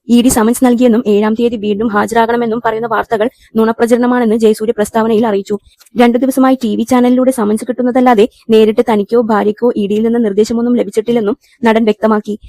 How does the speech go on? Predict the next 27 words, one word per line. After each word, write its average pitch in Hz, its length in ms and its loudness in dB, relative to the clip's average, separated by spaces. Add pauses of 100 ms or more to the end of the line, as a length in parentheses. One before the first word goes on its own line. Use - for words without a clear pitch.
(140)
കഴിഞ്ഞ 269 200 6
മാസം 269 300 2
ഇരുപത്തിനാലിനും 233 680 0
ഇരുപത്തിയൊൻപതിനും 233 720 -2
ഇ 214 140 -2
ഡി 226 60 -4
സമൻസ് 240 320 -4
പ്രകാരം 233 360 0
ഹാജരായി. 208 440 0 (240)
എന്നാൽ 240 300 4
ഏഴാം 220 280 2
തീയതി 247 240 0
വീണ്ടും 208 340 -2
ഹാജരാകാനുള്ള 233 580 -2
സമൻസ് 233 420 -4 (260)
ഇതുവരെയും 233 420 2
ലഭിച്ചിട്ടില്ല. 208 480 0 (540)
പരസ്യാവശ്യങ്ങൾക്കായി 262 760 2
സമീപിക്കുന്നവർ 226 640 0 (260)
നാളെ 220 320 4
എന്തൊക്കെ 214 300 0
തട്ടിപ്പുകൾ 240 440 0
ഒപ്പിക്കുമെന്ന് 240 500 0
ഇന്ന് 214 220 0
ആർക്കെങ്കിലും 220 540 0
ഊഹിക്കാൻ 214 340 -2
സാധിക്കുമോ 220 440 -2